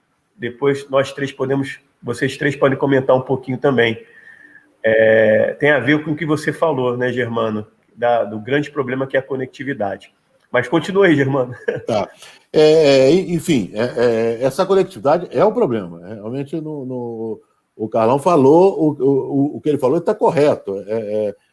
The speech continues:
Speaker 2: você tem uma tecnologia, mas nós estamos no campo. O campo é espalhado, o campo não tem essa cobertura que a gente tem na indústria. Então, a gente precisa vencer essa etapa. Como nós vamos vencer? Aí eu tô curioso pra ver aí o Cezila e a Raquel me,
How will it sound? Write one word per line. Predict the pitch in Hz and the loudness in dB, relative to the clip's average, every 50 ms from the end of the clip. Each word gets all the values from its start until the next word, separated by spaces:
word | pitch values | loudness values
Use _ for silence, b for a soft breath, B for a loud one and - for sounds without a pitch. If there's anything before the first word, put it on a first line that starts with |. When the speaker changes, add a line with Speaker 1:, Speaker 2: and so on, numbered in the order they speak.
| _ _ _ _ - | _ _ _ _ -12
Speaker 2:
você | 107 - 131 113 | -6 -2 -2 -2
tem | - 151 170 | 0 0 2
uma | 180 185 175 | 2 2 2
tecnologia, | - 180 165 - - 147 135 123 110 101 104 156 180 | 2 0 0 0 0 0 0 2 2 2 2 2 2
mas | 196 208 | 2 0
nós | 202 190 | -2 -2
estamos | 185 - 208 214 226 226 226 | -2 -2 -2 -2 -2 -2 -2
no | 247 254 | -4 -4
campo. | - - 165 180 185 147 - - - 104 | -2 2 2 2 2 0 -2 -6 -8 -8
O | 110 110 - - | -8 -10 -6 -4
campo | 139 160 180 - 196 | -4 -4 -2 -2 -2
é | 196 | -2
espalhado, | - - - 101 98 - 127 147 160 147 117 107 101 | -2 -4 -4 -4 -2 2 4 4 4 2 2 -2 -6
o | |
campo | - - 127 151 175 - 220 | -8 -6 -6 -6 -6 -6 -8
não | 269 330 302 | -8 -6 -6
tem | - - 185 214 | -4 -2 -2 -2
essa | 214 156 - 139 | -2 -4 -6 -6
cobertura | - 139 131 123 120 95 - - 127 151 170 180 | -4 -2 0 0 0 -2 -2 -2 -2 0 0 0
que | 175 190 | -2 -4
a | 185 | -4
gente | 185 196 180 - - | -4 -6 -8 -10 -8
tem | - 160 170 190 185 b b b b b | -4 -2 -2 -2 -4 b b b b b
na | b 170 170 | b 0 0
indústria. | 147 113 104 139 151 139 101 - - - 95 90 - _ _ _ _ _ _ _ _ | 0 2 2 2 2 2 0 -2 -6 -10 -12 -12 -12 _ _ _ _ _ _ _ _
Então, | - 139 135 131 - 175 | -4 -4 -2 0 2 2
a | 196 | 2
gente | 190 214 214 214 - | 4 2 0 0 -2
precisa | - - 170 180 - - - 208 220 196 185 | -4 -4 -2 -2 -2 -2 -2 2 2 4 4
vencer | 147 143 151 123 107 - - 120 117 110 110 95 - | 2 2 0 -2 -2 -4 -6 -4 -4 -4 -4 -4 -6
essa | 98 101 95 - - 95 | -8 -8 -8 -8 -10 -12
etapa. | - _ - 80 82 80 _ _ _ _ | -12 _ -14 -16 -16 -18 _ _ _ _
Como | - 190 226 247 247 226 | 2 2 2 4 2 2
nós | 190 139 117 | 0 0 0
vamos | 120 117 110 92 | 0 -2 -4 -4
vencer? | 92 90 - - - 131 160 180 165 110 - - _ _ _ _ _ _ _ _ - | -6 -8 -10 -6 -2 0 2 2 2 0 -2 -6 _ _ _ _ _ _ _ _ -2
Aí | - 117 120 131 143 | 0 2 4 4 4
eu | 165 180 180 | 4 4 2
tô | 180 185 185 175 | 2 0 -2 0
curioso | 180 170 175 175 151 139 160 170 165 175 | 0 2 2 2 4 4 4 2 0 -2
pra | - 190 190 165 | -2 0 0 0
ver | 113 131 147 147 | 2 2 2 2
aí | 120 123 131 | 2 2 0
o | 127 117 | 0 -2
Cezila | - - 117 104 90 85 104 123 151 165 180 185 190 | -2 -2 -4 -4 -4 -4 -4 -2 0 0 0 0 0
e | 185 | 0
a | 185 185 170 | 0 0 0
Raquel | 160 - - 156 151 165 175 | -2 -2 0 0 2 2 0
me, | 180 196 202 208 208 202 190 | 0 0 0 0 0 -2 -6